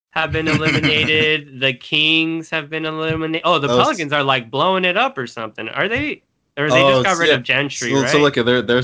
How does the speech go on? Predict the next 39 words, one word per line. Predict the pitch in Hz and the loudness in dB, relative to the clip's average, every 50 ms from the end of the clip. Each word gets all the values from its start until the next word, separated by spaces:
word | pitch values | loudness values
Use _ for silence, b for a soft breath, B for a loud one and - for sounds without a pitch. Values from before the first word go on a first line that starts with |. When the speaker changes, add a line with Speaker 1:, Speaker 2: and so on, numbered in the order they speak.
| 127 - - - | -2 -6 -6 -4
Speaker 2:
they're | 113 113 | -4 -4
so, | - - - - 104 110 117 120 113 107 - | -6 -6 -6 -2 0 2 2 2 2 0 0
like | 123 123 123 147 | 0 0 2 2
I | 139 | 0
said, | 131 - 139 131 | 2 2 2 2
it's | 123 123 | 2 0
gonna | 131 135 131 | 0 0 2
be | |
a | 123 117 | 2 2
long | 117 117 117 117 | 2 2 2 2
episode | 123 127 131 131 - 113 107 104 | 0 0 -2 -2 -2 0 0 0
'cause | - 110 - - | -2 -4 -4 0
every | - 123 117 127 131 | 0 0 0 0 -2
single | 127 - 127 123 120 | -2 0 2 2 2
one | 120 120 | 2 2
of | 120 120 | 2 0
these | 117 113 - | 0 -2 -2
things | - 117 117 117 113 | -2 -2 -2 -2 -4
we | 104 104 | -4 -6
were | 104 | -6
talking | 101 - 107 107 110 - 107 | -4 -2 -2 -2 -2 -2 -2
about | 95 92 92 95 | -2 -2 -2 -2
leads | 92 98 101 104 98 95 | -2 -2 -2 -2 -2 -2
into | 98 92 90 92 | -4 -6 -6 -8
something | 90 - 98 87 - 90 85 90 | -8 -6 -8 -8 -8 -8 -4 -2
else. | 101 101 85 82 - _ b b b b | -2 -2 -2 -4 -8 _ b b b b
Speaker 1:
I | 117 | -6
Speaker 2:
Like, | 113 117 | -4 -2
Speaker 1:
know. | 120 | 0
Speaker 2:
oh, | 127 135 147 143 - | 2 2 2 2 2
all, | - 127 131 139 131 | 2 2 2 2 2
all | 98 117 120 131 139 | 0 0 2 2 2
the | 147 151 | 2 0
teams | 147 - 139 135 139 143 135 | 0 0 0 0 0 0 0
that | 127 127 120 117 | 0 2 2 2
are, | 117 113 | 2 0
like, | 110 107 107 104 - - | 0 0 -2 -4 -4 -4
that | 101 104 107 | -4 -2 0
are, | 104 101 98 98 101 113 | 0 0 -2 -4 -4 -8